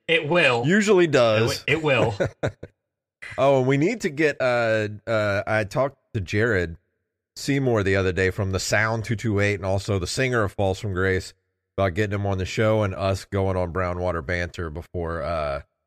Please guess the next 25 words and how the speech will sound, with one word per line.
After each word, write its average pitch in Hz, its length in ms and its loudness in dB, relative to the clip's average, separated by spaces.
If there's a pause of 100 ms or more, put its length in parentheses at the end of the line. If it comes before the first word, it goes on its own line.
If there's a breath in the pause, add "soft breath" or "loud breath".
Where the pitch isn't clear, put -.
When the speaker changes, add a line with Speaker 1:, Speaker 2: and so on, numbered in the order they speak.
(380)
Speaker 2:
before, 92 580 0
uh, 73 440 -4 (1120)
the 85 80 -6
Sound, 104 600 -4 (160)
um, 82 460 -4 (300)
Rockin' 98 340 0
the 85 80 -4
Sound 92 520 -2
in 90 180 -12
March. 85 560 -2 (1600)
'Cause 107 140 -2
Speaker 1:
Do 98 60 -4
Speaker 2:
they 98 120 2
Speaker 1:
it. - 60 -10
Speaker 2:
just 135 260 0
sold 131 320 0
out 117 180 2
of 107 100 -2
V 113 180 0
I 107 120 2
P 113 220 -6
tickets 85 400 -6
today. 82 340 -2
So 85 240 -4
if, 76 100 -10